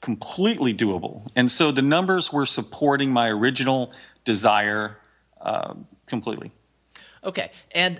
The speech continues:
Speaker 2: uh, there have been people who've talked about this. I mean, this is the kind of thing that people did three years ago, or maybe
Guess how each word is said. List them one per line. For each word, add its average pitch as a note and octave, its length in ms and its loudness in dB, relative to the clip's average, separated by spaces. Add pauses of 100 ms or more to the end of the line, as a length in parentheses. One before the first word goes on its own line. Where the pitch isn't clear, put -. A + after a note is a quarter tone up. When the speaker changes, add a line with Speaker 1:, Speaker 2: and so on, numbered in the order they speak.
Speaker 2:
uh, D#3+ 60 0 (120)
there A3+ 180 2
have A#3 200 -2
been A#3 160 -2
people A3 360 -8
who've F3 180 -4
talked G3+ 320 -6
about E3 280 -4
this. D#3 260 -6
I D#3 60 -6
mean, F#3 180 -6
this D4 220 -6
is A#3+ 80 -8
the A#3+ 80 -6
kind G#3 220 -2
of G3 60 -6
thing G3 180 -2
that F#3 120 -6
people E3+ 240 -8
did D3+ 280 -4
three D3+ 220 -4
years C3+ 300 -2
ago, F2+ 300 -10 (320)
or C#3 240 -2
maybe D3 320 -4